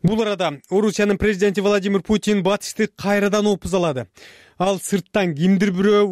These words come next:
Украинадагы кырдаалга аралашса жана Орусияга стратегиялык мүнөздө коркунуч жаратса, Москва чагылгандай сокку ура турганын эскертти.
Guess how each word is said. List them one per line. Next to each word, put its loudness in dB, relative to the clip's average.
Украинадагы 0
кырдаалга 0
аралашса 0
жана 0
Орусияга 2
стратегиялык 0
мүнөздө 0
коркунуч 0
жаратса, 0
Москва 0
чагылгандай 2
сокку -2
ура 2
турганын 0
эскертти. -4